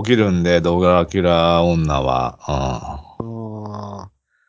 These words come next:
Speaker 2: 二郎行ってもね、
Speaker 1: うん。
Speaker 2: マシできないですもんね。
Speaker 1: ああ。
Speaker 2: うん。
Speaker 1: すごい目で見られちゃうよ、他の客に。
Speaker 2: え、何こいつ。来んなよって思われるもん。
Speaker 1: うん。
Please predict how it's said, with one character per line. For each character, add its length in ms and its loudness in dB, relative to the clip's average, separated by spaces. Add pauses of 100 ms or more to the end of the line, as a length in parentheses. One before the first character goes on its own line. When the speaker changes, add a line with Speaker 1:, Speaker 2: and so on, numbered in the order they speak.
(380)
Speaker 2:
二 180 6
郎 300 6
行 100 -2
っ 40 -18
て 140 -4
も 160 -2
ね、 440 2 (120)
Speaker 1:
う 60 -4
ん。 80 -6
Speaker 2:
マ 220 4
シ 140 2
で 120 6
き 80 6
な 80 6
い 40 6
で 20 0
す 100 -6
も 120 -8
ん 60 -20
ね。 100 -4
Speaker 1:
あ 260 -4
あ。 680 0 (1000)
Speaker 2:
う 40 -12
ん。 20 -6
Speaker 1:
す 200 0
ご 160 10
い 60 12
目 140 10
で 80 8
見 140 8
ら 120 8
れ 100 4
ち 100 0
ゃ 40 4
う 40 4
よ、 80 0
他 200 -2
の 100 -2
客 260 -4
に。 200 -4 (800)
Speaker 2:
え、 160 -2
何 320 6
こ 160 -4
い 60 -4
つ。 320 -12
来 240 8
ん 120 4
な 120 8
よ 140 4
っ 60 -10
て 100 -6
思 120 -4
わ 80 -6
れ 80 -8
る 80 -14
も 80 -8
ん。 40 -4
Speaker 1:
う 20 -2
ん。 40 0